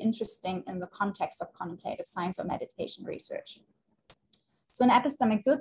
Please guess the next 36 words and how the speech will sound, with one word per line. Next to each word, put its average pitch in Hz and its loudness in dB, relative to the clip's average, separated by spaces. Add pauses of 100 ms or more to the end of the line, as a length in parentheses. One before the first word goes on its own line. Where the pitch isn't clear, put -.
that 220 6
is 202 0
dominant 247 8
in 208 4
Western 202 -2
science 202 0
is - -6
objectivity, 185 -2
which 196 -4
minimizes 214 6
personal 196 -2
judgment 190 0
through 233 6
adherence 196 0
to 190 -4
standardized 190 0
methodological 180 -2
procedures. - -8 (720)
The 208 -2
rise 233 8
of 254 4
objectivity 262 2
in 220 2
modern 208 2
science 214 -2
and 226 -10
clinical 202 -6
research 233 0
more 196 -4
specifically 277 0
is 214 -4
related 208 0
to 208 -2
mistrust 208 0
in 180 -4
subjectivity. - -4